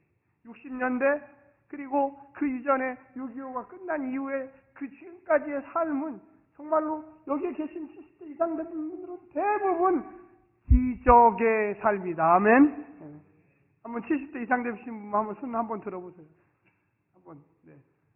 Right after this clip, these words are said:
네, 나머지 분들은 박수 한번 쳐주십시오. 네. 이분들이, 어, 하나님의 은혜를 입어서 눈물로 기도하며 이 나라를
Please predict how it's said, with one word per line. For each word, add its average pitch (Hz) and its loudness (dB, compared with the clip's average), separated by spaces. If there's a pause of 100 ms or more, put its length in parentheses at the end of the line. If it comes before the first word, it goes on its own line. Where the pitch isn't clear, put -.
(180)
네, 156 -20
나머지 226 -2
분들은 220 -12 (260)
박수 - -6
한번 208 0
쳐주십시오. 214 -12 (1000)
네. 147 -10 (960)
이분들이, 240 -10 (440)
어, 196 -10 (120)
하나님의 262 0
은혜를 262 2
입어서 233 -4
눈물로 302 -8
기도하며 240 -12 (540)
이 233 -16
나라를 247 4